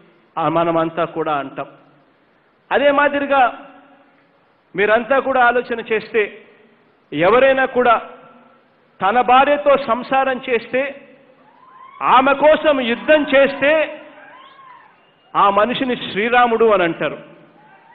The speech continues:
అదే పరాయి స్త్రీ మీద ఎవరైనా కన్ను వేసి ఎత్తుకుపోతే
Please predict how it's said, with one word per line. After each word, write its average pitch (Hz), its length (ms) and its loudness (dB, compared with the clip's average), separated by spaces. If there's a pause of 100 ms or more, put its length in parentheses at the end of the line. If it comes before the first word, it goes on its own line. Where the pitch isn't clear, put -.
(640)
అదే 220 560 0 (840)
పరాయి 262 380 4
స్త్రీ 262 280 -6
మీద 269 220 -2
ఎవరైనా 262 520 2
కన్ను 247 380 -2
వేసి 254 360 -2
ఎత్తుకుపోతే 247 920 -2